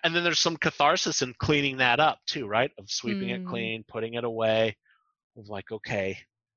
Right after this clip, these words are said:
Speaker 1: we got it out, and now we, we, and we keep going forward, we move on, we clean that up and we go."
Speaker 2: Yeah.
Speaker 1: When I did therapy at, uh, Fourth Street Clinic, that's the homeless healthcare clinic I started at,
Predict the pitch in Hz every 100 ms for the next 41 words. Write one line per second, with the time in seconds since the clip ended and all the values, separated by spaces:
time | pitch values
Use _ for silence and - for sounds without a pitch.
0 | _ 110 - 113 117 117 107 101 104 -
1 | - - _ _ _ _ _ _ _ _
2 | 110 101 101 101 107 101 107 110 101 _
3 | _ _ _ _ _ _ 110 101 98 -
4 | - 113 - 101 92 107 98 95 98 101
5 | 92 95 90 90 _ - 113 110 107 110
6 | - 98 98 - 95 92 95 - - 127
7 | 131 131 131 113 127 127 127 123 110 -
8 | _ _ _ - 117 104 127 123 - 113
9 | - 123 113 - 117 - 101 113 107 -
10 | 113 - 110 - 113 104 - 98 - 98
11 | 104 104 104 101